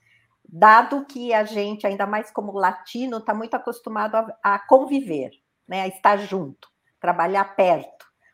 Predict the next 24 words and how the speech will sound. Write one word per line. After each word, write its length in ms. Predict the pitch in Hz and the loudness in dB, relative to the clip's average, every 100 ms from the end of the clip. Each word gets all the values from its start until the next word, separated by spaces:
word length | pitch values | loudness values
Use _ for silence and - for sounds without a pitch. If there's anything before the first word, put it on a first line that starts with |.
| - | 0
olho 320 | 190 220 214 | 0 2 -2
no 140 | 202 | 0
olho, 400 | 202 208 196 180 | 4 4 4 0
como 220 | 175 175 | -4 -4
a 40 | 175 | -4
gente 320 | 190 170 208 | -6 -8 -10
diz, 400 | 160 156 139 - | -8 -6 -6 -8
né? 340 | 170 185 208 - - - _ - | -6 -4 -4 -6 -16 -20 _ -10
Então, 680 | 196 208 220 214 226 240 233 | -8 -2 0 0 -2 -6 -8
essa, 540 | 220 208 233 220 208 - | -6 -4 -4 -2 -2 -4
essa 840 | 202 202 - 196 185 185 165 151 - | -8 -8 -4 -2 -2 -2 -4 -6 -6
administração 1300 | 190 226 240 233 240 - 185 180 - - 190 233 233 | -8 -6 -10 -8 -10 -6 -4 -4 -6 -4 -2 -2 -4
remota 800 | 208 180 170 185 226 233 175 165 - | -4 -4 -2 0 -2 -2 -2 -2 -4
é 340 | 190 202 208 208 _ _ _ | -2 -2 -2 -8 _ _ _
bastante 640 | - 190 - - 254 269 | 2 2 2 -4 -4 -6
complexa, 960 | - 247 214 190 190 214 226 - 196 196 | -4 -4 -4 -4 0 0 -2 -2 2 2
embora 640 | 202 190 196 190 208 190 165 - _ _ _ _ | 2 -2 2 2 2 0 -4 -14 _ _ _ _
as 180 | 175 - | -10 -8
pessoas 460 | 190 180 185 156 | -10 -6 -4 -4
às 160 | 170 175 | -4 -6
vezes 320 | 185 180 175 - _ | -8 -8 -12 -20 _
achem 400 | 185 208 - 202 | -4 -4 -4 -12
simples, 520 | - - 220 262 185 - | -14 -12 -12 -12 -16 -10
mas 240 | 175 190 | -8 -8